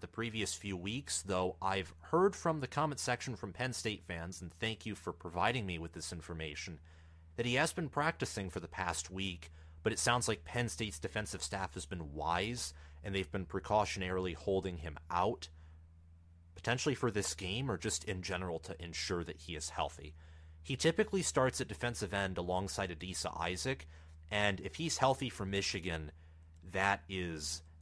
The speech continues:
absolutely massive. The spread right now on this game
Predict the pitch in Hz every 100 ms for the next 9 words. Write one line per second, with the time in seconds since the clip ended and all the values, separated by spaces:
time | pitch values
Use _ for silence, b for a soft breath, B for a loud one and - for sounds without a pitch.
0 | - - 104 107 95 - 92 92 87 78
1 | 73 73 - - 78 - - - - -
2 | - - - 101 101 - 139 160 139 120
3 | 107 101 98 95 90 - 92 92 92